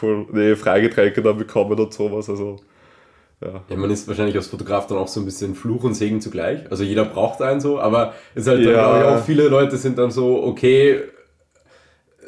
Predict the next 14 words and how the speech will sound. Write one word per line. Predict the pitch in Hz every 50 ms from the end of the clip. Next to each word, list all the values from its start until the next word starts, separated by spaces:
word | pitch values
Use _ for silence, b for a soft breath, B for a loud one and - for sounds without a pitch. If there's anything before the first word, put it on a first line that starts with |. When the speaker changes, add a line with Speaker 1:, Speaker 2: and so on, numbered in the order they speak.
| - 113
Speaker 2:
doch | - 151 143 156 -
vielleicht | - 165 165 156 -
nicht | 165 147 -
im | 160 143
falschen | - 143 151 151 - - 160
Licht | 165 165 - -
gezeigt | 165 151 - 156 151 160 160 -
werden, | 156 156 160 165 165
oder, | 147 127 123 123 117 -
oder | 131 123 113
wie | 123
ist | 139 139 -
das | 160 160
da? | - 147 147